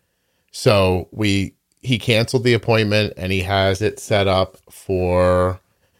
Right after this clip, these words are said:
they're gonna call, let's see, he said, uh, they, "I canceled the appointment for tonight.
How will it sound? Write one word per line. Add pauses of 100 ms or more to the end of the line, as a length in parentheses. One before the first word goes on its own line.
(320)
they're
gonna
call, (580)
let's
see,
he
said,
uh,
they,
"I
canceled
the
appointment
for
tonight.